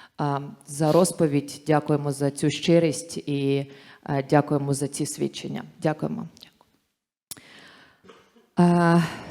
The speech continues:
також разом з нами дякуємо, що завітали.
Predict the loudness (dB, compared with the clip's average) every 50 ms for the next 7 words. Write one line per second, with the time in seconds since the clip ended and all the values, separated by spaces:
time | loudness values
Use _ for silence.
0 | -20 _ _ _ _ 4 4 4 6 4 4 4 2 -4 -6 -4 0 2 4 4
1 | 6 4 2 0 2 4 6 6 6 6 6 6 6 4 4 4 4 6 6 6
2 | 6 4 2 4 2 2 0 0 0 0 2 2 2 2 2 2 2 4 4 6
3 | 6 6 4 4